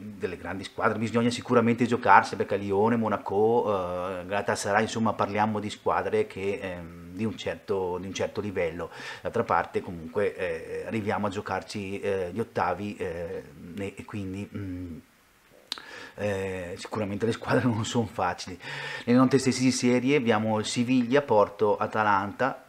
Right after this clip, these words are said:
Lipsia, Barcellona, eh, i Glasgow Rangers che hanno eliminato a sorpresa il Borussia Dortmund,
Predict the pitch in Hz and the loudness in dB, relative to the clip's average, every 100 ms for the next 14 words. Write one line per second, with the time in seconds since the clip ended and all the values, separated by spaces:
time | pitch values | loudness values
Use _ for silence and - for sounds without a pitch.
0 | - 117 117 - - 120 120 98 107 - | -12 -4 -4 -4 -4 0 0 0 -2 0
1 | 123 117 107 95 104 120 - 104 98 98 | 0 2 0 0 0 -2 -2 -4 -4 -2
2 | 110 104 101 110 107 110 107 120 117 - | 0 0 2 2 2 0 2 2 2 -2
3 | 101 95 101 101 98 92 98 92 92 98 | -4 -4 -4 -4 -4 -4 -2 -2 -2 -4
4 | 85 98 98 87 85 85 90 82 104 98 | -4 -4 -2 -2 -4 -4 -6 -2 -2 0
5 | 120 113 98 95 107 127 - | 0 4 2 2 -2 -2 -2